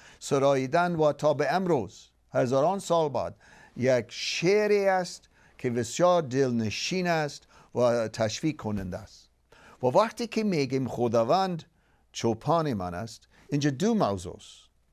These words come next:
یکی گوسفند و یکی چوپان.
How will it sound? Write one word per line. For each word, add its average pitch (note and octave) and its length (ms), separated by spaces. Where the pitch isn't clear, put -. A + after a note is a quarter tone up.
یکی C#3+ 340
گوسفند B2 840
و C3+ 100
یکی A#2+ 380
چوپان. F3+ 600